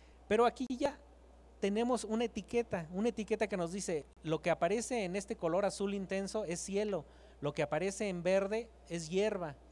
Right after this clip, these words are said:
lo que aparece en, en el, un color como naranja es hierba seca, hay un, lo que aparezca en gris es el camino,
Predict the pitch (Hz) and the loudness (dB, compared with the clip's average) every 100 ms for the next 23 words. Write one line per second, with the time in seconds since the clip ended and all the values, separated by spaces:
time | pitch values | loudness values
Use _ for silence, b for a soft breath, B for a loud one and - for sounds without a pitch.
0 | B B B B - 143 - 156 156 165 | B B B B -4 -4 -2 0 2 0
1 | 180 196 175 165 147 147 165 175 165 175 | 0 -2 -2 -4 -4 -4 -4 0 2 2
2 | - 170 147 147 165 185 214 196 175 170 | 0 -2 0 0 0 -2 -4 -2 -4 -4
3 | - 147 160 180 170 160 - 196 - 160 | -8 -4 -2 0 0 0 -2 -4 -6 -10
4 | - - - B B B B - - - | -10 -18 -20 B B B B -20 -20 -20
5 | - - - 165 185 196 - - - 156 | -20 -16 -4 -2 -2 -4 -8 -20 -8 -4
6 | 151 156 156 180 - 196 196 233 262 - | -2 0 0 -2 -2 -4 -2 -2 -4 -6
7 | - 180 - 170 - 151 175 220 233 214 | -6 -6 -4 -6 -4 -4 -2 -2 0 -2